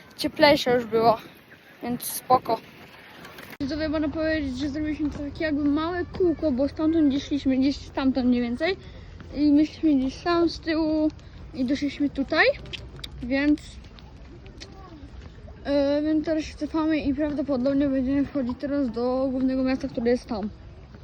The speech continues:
Wróciliśmy tutaj do miasta, można powiedzieć. Tam się bardziej wchodzi i tak w miasto, więc za chwilę tam prawdopodobnie wejdziemy.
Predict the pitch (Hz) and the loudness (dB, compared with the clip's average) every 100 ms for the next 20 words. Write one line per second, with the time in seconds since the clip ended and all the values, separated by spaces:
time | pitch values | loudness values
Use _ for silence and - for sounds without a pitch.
0 | - - - - - 359 359 359 349 349 | -18 -18 -18 -14 -6 -4 -2 -2 0 0
1 | - 349 311 226 285 294 285 277 294 302 | 0 0 0 2 2 2 2 4 4 2
2 | 285 - 294 254 247 240 247 240 233 220 | -2 -6 -4 -2 -2 -2 -2 -2 -2 -2
3 | 254 285 - - - - - - - 285 | -2 -2 -4 -6 -4 -4 -4 -4 0 0
4 | 294 262 254 294 247 262 277 247 240 226 | 2 2 2 2 4 4 4 4 2 0
5 | - 294 311 247 240 254 240 294 139 262 | 0 0 0 -2 0 0 -2 -2 -2 -2
6 | 254 254 262 262 262 269 269 247 277 240 | -2 -2 0 0 0 2 2 2 2 4
7 | 285 254 247 | 4 4 2